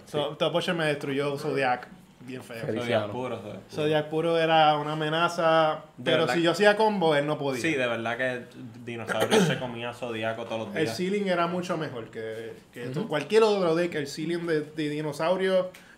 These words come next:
Speaker 1: era el mejor deck.
Speaker 3: Sí, era estúpido,
Speaker 2: Al
Speaker 3: era
Speaker 2: menos
Speaker 3: estúpido.
Speaker 2: que fuera el Zodiac, debía ser.
Speaker 3: No, no. En verdad es que Dinosaurio estaba insano.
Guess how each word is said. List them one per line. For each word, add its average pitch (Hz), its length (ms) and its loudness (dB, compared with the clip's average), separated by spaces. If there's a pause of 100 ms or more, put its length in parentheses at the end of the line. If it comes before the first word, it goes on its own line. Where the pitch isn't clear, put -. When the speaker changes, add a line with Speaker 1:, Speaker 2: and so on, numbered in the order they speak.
(320)
Speaker 1:
era 151 200 -2
el 151 60 -4
mejor 135 280 -6
deck. 104 120 -10
Speaker 3:
Sí, 131 40 -2
era 104 180 -2
estúpido, 101 360 -10
Speaker 2:
Al 113 60 -6
Speaker 3:
era 107 100 -8
Speaker 2:
menos 110 220 -8
Speaker 3:
estúpido. 101 140 -8
Speaker 2:
que - 60 -4
fuera 117 220 -2
el 113 100 -2
Zodiac, 113 380 -4
debía 101 260 -6
ser. 92 180 -16 (1300)
Speaker 3:
No, 156 300 -8
no. 104 340 -12 (1400)
En 123 160 -4
verdad 117 260 -4
es 117 60 -10
que 143 120 -8
Dinosaurio 135 520 -6
estaba 131 200 -8
insano. 113 560 -10